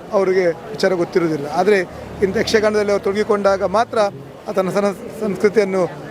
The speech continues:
ತಿಳಿಲಿಕ್ಕೆ ಸಾಧ್ಯ ಉಂಟು, ಅದನ್ನು ಉಳಿಸಿ ಬೆಳೆಸಲಿಕ್ಕೆ ಸಾಧ್ಯ ಉಂಟು. ಇವತ್ತು ಒಂಬತ್ತು ವರ್ಷದಿಂದ ಪಟ್ಲ ಸತೀಶ್ ಶೆಟ್ಟಿ ಅವರು ಭಾಳ ಅದ್ಭುತ ರೀತಿಯಲ್ಲಿ ಕೆಲಸ ಕಾರ್ಯಗಳು ಮಾಡಿ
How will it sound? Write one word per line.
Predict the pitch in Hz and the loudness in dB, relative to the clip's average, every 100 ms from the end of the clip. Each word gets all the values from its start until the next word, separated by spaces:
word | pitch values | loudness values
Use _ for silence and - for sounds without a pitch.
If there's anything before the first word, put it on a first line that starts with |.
| - - | -10 0
ತಿಳಿಲಿಕ್ಕೆ | 202 226 233 240 | 4 4 2 0
ಸಾಧ್ಯ | 202 208 202 | 0 0 2
ಉಂಟು, | 214 214 | 0 0
ಅದನ್ನು | - 214 208 | -2 0 0
ಉಳಿಸಿ | 214 214 | 0 2
ಬೆಳೆಸಲಿಕ್ಕೆ | 202 180 196 196 214 | 0 0 -2 0 0
ಸಾಧ್ಯ | 175 170 175 | 0 0 -2
ಉಂಟು. | 143 - - - | -4 -10 -6 2
ಇವತ್ತು | 202 214 226 202 | 2 4 4 2
ಒಂಬತ್ತು | 196 214 214 | 2 0 0
ವರ್ಷದಿಂದ | 196 208 220 226 175 - - - - - - - | 0 0 2 2 2 -2 -18 -16 -16 -14 -12 -2
ಪಟ್ಲ | 208 214 196 | 0 4 4
ಸತೀಶ್ | 180 180 180 202 | 2 0 2 2
ಶೆಟ್ಟಿ | 214 208 214 | 2 2 4
ಅವರು | 214 220 233 214 | 4 2 -2 -2
ಭಾಳ | 190 | 0
ಅದ್ಭುತ | 180 185 240 | 2 2 4
ರೀತಿಯಲ್ಲಿ | 240 220 - 208 202 | 4 2 0 0 0
ಕೆಲಸ | 185 196 214 | -2 -6 -2
ಕಾರ್ಯಗಳು | 202 196 185 | 0 2 2
ಮಾಡಿ | 214 220 | 4 4